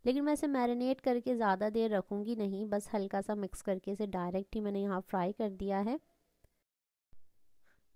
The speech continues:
तो ये आप बना के मैरिनेट करके रख भी सकते हैं, जैसे कि मैं यहाँ पे थोड़े से फ्राई करूँगी, बाकी सारे मैं मैरिनेट करके यानी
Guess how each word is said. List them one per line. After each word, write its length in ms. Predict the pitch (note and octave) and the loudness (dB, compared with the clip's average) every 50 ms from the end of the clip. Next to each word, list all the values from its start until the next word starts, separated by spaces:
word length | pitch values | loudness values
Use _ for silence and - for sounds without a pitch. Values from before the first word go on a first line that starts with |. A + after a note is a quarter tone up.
| _ _ | _ _
तो 220 | - C#4 C#4 C#4+ C#4+ | 4 6 6 6 6
ये 260 | C#4 C4 C4 C#4+ D4+ | 4 4 4 4 6
आप 180 | D#4 D#4 E4 D#4+ - | 6 6 6 6 4
बना 280 | A#3 A3 G#3+ A3 A3+ | 2 2 4 4 4
के 220 | A#3+ - - C4 C4 | 2 2 0 0 2
मैरिनेट 500 | B3 A#3 G3+ G3+ G#3 G#3 G3+ G#3+ A3+ A#3 | 2 2 2 2 0 0 0 -2 -2 0
करके 320 | - A#3 A3 A3 - A#3+ | 2 2 2 2 2 2
रख 220 | A3 G#3+ G#3 - - | 2 2 2 2 0
भी 100 | B3 C4 | 0 2
सकते 320 | - C4+ A#3+ - _ - | 2 2 0 0 _ -4
हैं, 300 | A#3 A#3+ A#3+ A#3+ B3 B3 A3+ | -2 0 2 2 2 2 2
जैसे 280 | A3 G#3 G#3 - A3+ | 0 0 0 -2 -6
कि 140 | G#3+ - A#3 | -4 -4 -4
मैं 260 | A3 G#3 G3+ G3+ G3+ | -2 0 0 0 0
यहाँ 220 | G#3 G#3 G3+ G3 G3 | 0 -2 -4 -4 -4
पे 140 | - G#3 G#3 | -4 -4 -4
थोड़े 260 | - - A#3+ A#3 A#3 | 0 2 2 2 2
से 140 | A3+ - B3+ | 2 0 -2
फ्राई 280 | A#3+ - - G#3 G3 G3 | -2 0 0 0 0 0
करूँगी, 500 | - - G#3+ G#3 G#3+ G#3 G#3 G#3 A3+ A#3+ | 0 0 0 0 0 -2 -2 -2 -4 -2
बाकी 340 | G#3 G#3 F#3+ F#3 - - A3 | 0 0 -2 0 -2 -6 -4
सारे 280 | - A3 G3 F#3 F#3+ | -2 0 0 2 2
मैं 140 | G3+ G#3+ A3 | 0 0 0
मैरिनेट 480 | G#3+ G3+ F#3 F#3 F#3+ F#3 F#3 F#3+ F#3+ - | 0 0 0 0 0 0 0 0 -2 0
करके 320 | - G3 F#3 F3+ - G3+ | 0 0 0 2 0 0
यानी 260 | G3 F#3 G#3 B3+ D#4 | 0 2 0 -2 -2